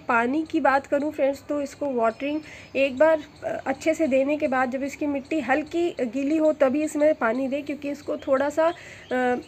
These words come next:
moisture बना हो इसकी मिट्टी में, मिट्टी इसकी थोड़ी गीली रहती है, तभी इस plant को थोड़ा पसंद है moist level पे जब, अ, moist side में इसकी मिट्टी रहती है तो उसको पसंद रहता है वैसा। तो आप इसकी, अ, मिट्टी में पानी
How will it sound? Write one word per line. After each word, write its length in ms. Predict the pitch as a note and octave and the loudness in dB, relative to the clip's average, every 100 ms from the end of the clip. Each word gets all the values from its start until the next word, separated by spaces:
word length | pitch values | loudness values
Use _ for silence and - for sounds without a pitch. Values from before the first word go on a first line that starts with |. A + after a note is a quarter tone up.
| - - | -10 -4
moisture 580 | C4 C#4 C#4+ - E4 D#4+ | 2 4 4 4 4 4
बना 280 | A3+ C4 C#4 | -2 -2 0
हो 180 | D4 C#4 | 0 -2
इसकी 260 | C#4+ - C#4 | -4 -4 -2
मिट्टी 340 | B3 - C4 | -2 -4 0
में, 180 | C#4 D4 | 2 2
मिट्टी 400 | C#4 B3 - D4+ | 2 -2 -2 -4
इसकी 240 | D4 D#4 | -4 -6
थोड़ी 240 | D4 D4+ D4+ | -2 0 0
गीली 300 | A#3+ B3 C#4 | 0 -2 0
रहती 340 | C4 B3+ C4+ | 0 -2 -2
है, 100 | C#4 | -2
तभी 340 | C#4 C4 C#4+ D#4+ | 0 -2 0 -2
इस 320 | - C#4 - - - | -2 -8 -10 -20 -2
plant 300 | C#4 A#3+ B3+ | 0 0 -2
को 220 | - D#4+ F4+ - - - D4 | 0 -2 -2 -14 -20 -6 2
थोड़ा 340 | C#4+ D4 D4 - - - | 4 4 2 -2 -12 0
पसंद 340 | C#4 D#4+ E4 | 4 6 6
है 260 | C#4+ D4 E4+ - - - - - - - C4 | 4 2 2 -4 -20 -20 -20 -20 -20 -10 -2
moist 360 | C4 C4 C#4 | 2 2 2
level 240 | C4+ B3+ C#4 | -2 0 0
पे 180 | C#4 | 0
जब, 240 | C4 C4 B3 | 0 0 0
अ, 280 | A#3 A3+ A3+ - | -2 -2 -4 -4
moist 280 | B3 C4 C#4 | 0 0 0
side 280 | C4+ A#3+ B3 | 0 0 0
में 140 | C4 | -2
इसकी 240 | B3 - B3+ | -2 -4 -2
मिट्टी 300 | A#3+ B3 C4 | -2 -2 -2
रहती 240 | A#3+ C4 | -2 -6
है 60 | D4+ | -4
तो 120 | D#4+ | -4
उसको 220 | C4 C4+ | -4 -6
पसंद 500 | A#3+ A#3 A#3+ A#3+ A#3+ | -6 -8 -6 -6 -6
रहता 320 | A#3 A3 B3 | -6 -6 -4
है 60 | B3 | -2
वैसा। 320 | A3+ A3+ D4+ - - - | -2 -4 -12 -12 -20 -8
तो 60 | B3+ | 0
आप 220 | A#3+ A#3+ | 0 0
इसकी, 240 | C#4 - C4+ | -6 -6 -8
अ, 240 | - A#3+ | -4 -4
मिट्टी 360 | A#3 A#3+ A#3+ C4+ | -2 -4 -4 0
में 140 | D4+ | 0
पानी 440 | - A3+ A3+ C#4+ | 2 2 2 -2